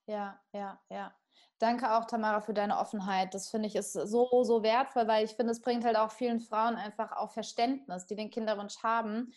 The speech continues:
und der, ähm, vielleicht bis jetzt noch unerfüllt sein könnte, ja. Ähm, hattest du auch so dieses Thema, dass du dich nicht so ganz als Frau auch gefühlt hast? Weil das höre ich auch, also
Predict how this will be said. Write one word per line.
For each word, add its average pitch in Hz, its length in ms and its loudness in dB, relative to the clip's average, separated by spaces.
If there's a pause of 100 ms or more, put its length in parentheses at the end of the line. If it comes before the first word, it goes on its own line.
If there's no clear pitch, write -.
(340)
und 220 200 -4
der, 208 720 2 (120)
ähm, 214 160 -16
vielleicht 214 500 -6
bis 220 200 -4
jetzt 220 220 0
noch 220 200 -6
unerfüllt 185 520 -4
sein 185 200 -6
könnte, 180 540 -10 (180)
ja. 190 280 -6 (560)
Ähm, 202 320 -2
hattest 214 360 -2
du 269 60 2 (120)
auch 240 480 2
so 240 180 -2
dieses 233 480 -4
Thema, 233 340 0
dass 220 200 0
du 226 80 -4
dich 226 160 -4
nicht 220 180 -4
so 214 100 -6
ganz 208 280 -2
als 190 220 -2
Frau 190 340 0
auch 262 260 2
gefühlt 269 540 -8
hast? 269 360 -4
Weil 208 180 -4
das 208 300 -8
höre 214 140 0
ich 208 180 -6
auch, 233 400 2
also 208 400 -4